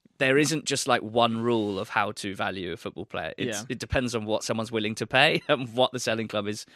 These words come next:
Speaker 1: willing to accept, right? That's basically the thing that makes the biggest difference. It's not like you are a player, you have ninety for pace and eighty-three for dribbling,
Speaker 2: Oh, well, that,
Speaker 1: and
Speaker 2: I
Speaker 1: you
Speaker 2: think
Speaker 1: are
Speaker 2: that's
Speaker 1: worth ten million pounds.
Speaker 2: Yeah, yeah.
Speaker 1: Like, that's such rubbish.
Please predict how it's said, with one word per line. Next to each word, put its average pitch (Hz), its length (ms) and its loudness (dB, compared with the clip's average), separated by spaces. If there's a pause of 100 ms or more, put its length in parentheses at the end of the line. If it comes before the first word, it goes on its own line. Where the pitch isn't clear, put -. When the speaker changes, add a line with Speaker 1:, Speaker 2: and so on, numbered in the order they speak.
(320)
Speaker 1:
willing 104 340 2
to 95 140 -4
accept, - 400 -2
right? 55 200 -6
That's 110 240 -2
basically 90 340 -8
the 120 60 -16
thing 98 220 -8
that - 100 -10 (100)
makes 107 240 -10
the - 80 -14
biggest - 300 -10
difference. - 340 -12
It's - 140 -8
not 123 160 -2
like 101 240 -2 (440)
you 139 180 2
are 127 140 4
a 117 60 2
player, 107 460 2 (400)
you 110 120 -4
have 104 320 -2 (220)
ninety 139 340 2
for 110 160 -6
pace - 480 0 (160)
and 107 220 -4
eighty-three 117 460 0
for 110 120 -6
dribbling, 110 560 0
Speaker 2:
Oh, 180 60 0
well, 214 80 2
that, - 100 2
Speaker 1:
and 139 120 4
Speaker 2:
I 156 60 2
Speaker 1:
you 151 80 8
Speaker 2:
think - 40 8
Speaker 1:
are 135 80 8
Speaker 2:
that's 131 80 4
Speaker 1:
worth 127 180 6
ten 135 180 2
million 113 280 2
pounds. 107 320 -4
Speaker 2:
Yeah, 143 60 2
yeah. - 60 0
Speaker 1:
Like, - 60 -20
that's - 280 4
such - 360 -4
rubbish. 123 720 -2